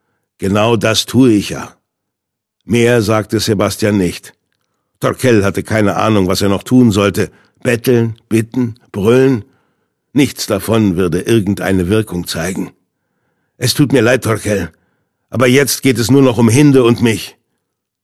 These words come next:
Damit legte Sebastian auf. Die Scheinwerfer des Autos erhellten das Schild von Oker Stückebruck und einen Pfeil, der nach rechts zeigte.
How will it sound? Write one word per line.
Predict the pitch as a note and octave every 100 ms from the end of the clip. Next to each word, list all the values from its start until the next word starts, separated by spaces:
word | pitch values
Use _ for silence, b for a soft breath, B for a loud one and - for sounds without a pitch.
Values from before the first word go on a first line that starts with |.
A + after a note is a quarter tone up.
| -
Damit | A2 G#2+ G#2+ F2+
legte | G2+ - F#2+
Sebastian | F2+ F2+ F2 G2+ G2
auf. | F2 E2 - - _ _ _ _ _ _ _ -
Die | A2
Scheinwerfer | B2 C#3 D#3+ B2+ A2+ F#2 G#2+
des | G2 -
Autos | A#2 C3+ A2+ G#2
erhellten | G2+ F#2+ A2 B2 - A2+
das | F#2+
Schild | - A#2+ C3 A#2
von | G2+ G2+
Oker | - B2+ - G#2
Stückebruck | - C3+ B2 G#2+ A2+ - - b b b
und | B2
einen | A2 A2+ A2
Pfeil, | - A#2 A#2 G#2
der | G2+
nach | F#2
rechts | G#2+ G2 - -
zeigte. | F#2 E2 - F2+